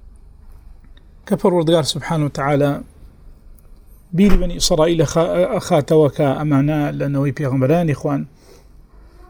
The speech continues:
و هەروەها بیریان ئەخاتەوە کە وعد و پەیمانیان بەخوا داوە و ئەیان ترسێنێ بەوەی نەبنە یەکەمین کافر. تەمەن لە هەنێک سبب نزولە هاتووە،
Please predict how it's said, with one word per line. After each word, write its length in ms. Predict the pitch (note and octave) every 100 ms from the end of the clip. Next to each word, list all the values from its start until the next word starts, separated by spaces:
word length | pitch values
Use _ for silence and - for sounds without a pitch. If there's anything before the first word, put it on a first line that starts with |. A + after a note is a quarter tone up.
| - - - -
و 40 | G3 F3
هەروەها 400 | E3 D#3+ D3+ D#3+ D3+ C#3+
بیریان 340 | D#3 D3 D3
ئەخاتەوە 520 | - E3 C3+ D#3+ D3 C3+
کە 140 | E3 D3 D3 D#3+ - - - - - - - - _ - - - -
وعد 240 | F#3 D3+ E3
و 80 |
پەیمانیان 560 | C#3 D#3 D3+ E3+ E3+ D3+
بەخوا 360 | C3+ - E3 F3 D#3+
داوە 280 | D#3 D3+ D3+ - - - - - - - - - - - - -
و 40 |
ئەیان 320 | A3 G#3 F#3+ C#3+
ترسێنێ 440 | E3+ - G3+ E3+ D3+
بەوەی 220 | D#3 E3 E3
نەبنە 240 | D#3 D#3+ D3
یەکەمین 420 | C3+ E3+ D3+ E3+
کافر. 400 | - F3+ C#3 E3+
تەمەن 440 | G3 - C4+ C4+ C4 A#3+
لە 120 | G#3 G3 G3 F3
هەنێک 280 | F#3 F3 - - - - - - - - -
سبب 380 | - - D#3+ D#3+ D3+
نزولە 420 | D3+ C#3 E3+ D3 C3
هاتووە، 440 | C3+ B2+ - C#3